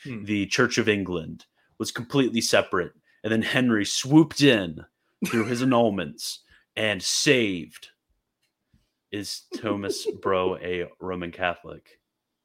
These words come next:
Speaker 2: Is Thomas Bro?
Speaker 1: Hey, it's Craig. Craig's here.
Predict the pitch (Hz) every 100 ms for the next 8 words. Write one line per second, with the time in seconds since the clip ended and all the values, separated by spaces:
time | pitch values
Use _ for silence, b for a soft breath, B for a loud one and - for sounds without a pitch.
0 | - - - - 92 127 - 208 240 -
1 | 185 - - 175 208 170 120 135 _ -
2 | 196 180 160 151